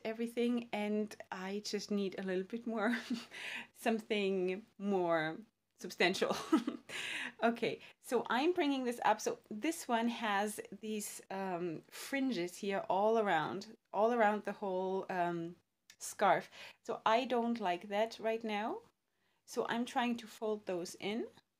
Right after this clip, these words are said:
I'm bringing it up behind the shimmery. And now I'm pushing it here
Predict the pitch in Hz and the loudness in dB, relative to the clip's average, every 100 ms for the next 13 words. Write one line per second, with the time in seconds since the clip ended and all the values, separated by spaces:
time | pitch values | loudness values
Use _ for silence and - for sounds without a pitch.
0 | _ _ _ _ _ _ _ _ _ _ | _ _ _ _ _ _ _ _ _ _
1 | _ _ _ _ _ _ _ _ _ _ | _ _ _ _ _ _ _ _ _ _
2 | _ _ _ _ _ _ _ _ _ _ | _ _ _ _ _ _ _ _ _ _
3 | _ _ _ _ _ _ _ - 220 220 | _ _ _ _ _ _ _ -6 -4 0
4 | 247 277 269 247 - 226 233 226 190 214 | 2 4 2 0 0 0 0 -10 -8 -8
5 | - 233 220 220 233 - 196 208 196 - | -4 -2 0 2 0 0 -6 -4 -4 -4
6 | 202 208 220 285 480 - _ _ _ _ | -4 -2 -2 -2 -4 -8 _ _ _ _
7 | _ _ _ _ _ _ _ - 247 240 | _ _ _ _ _ _ _ -8 -6 -4
8 | 240 285 330 277 277 - _ - 240 254 | 0 2 4 4 4 0 _ -4 -2 0
9 | 240 - 294 - 294 254 233 - - 277 | -4 -6 -6 -2 -2 0 -2 -6 -6 0
10 | 262 269 | 2 2